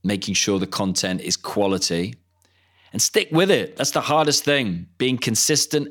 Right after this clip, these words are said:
and persistent. So persistent is the one I'm gonna leave you with. Just keep showing up, 'cause the average person quits before they get to their seventh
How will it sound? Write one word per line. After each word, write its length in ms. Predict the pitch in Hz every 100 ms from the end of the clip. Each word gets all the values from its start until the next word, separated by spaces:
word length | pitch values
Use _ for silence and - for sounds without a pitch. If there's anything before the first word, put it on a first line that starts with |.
| 127
and 260 | 131 123
persistent. 760 | 131 113 - 127 - 98 85 - _ -
So 180 | 101
persistent 640 | 92 104 - 151 - 160 139
is 160 | 127
the 100 | 120
one 180 | 120 123
I'm 60 | 120
gonna 200 | 117 113
leave 280 | 117 117
you 120 | 101 95
with. 340 | 107 87 - - - - - - _ _ _ _
Just 180 | 123 131
keep 180 | - 156
showing 380 | - 156 135 117
up, 140 | 98
'cause 120 | 107
the 100 | 107
average 320 | 123 131 143 -
person 440 | 147 135 - 101
quits 480 | - 127 95 - -
before 320 | - - 107
they 80 | 95
get 180 | 90 -
to 80 | 90
their 100 | 92
seventh 340 | - 98 95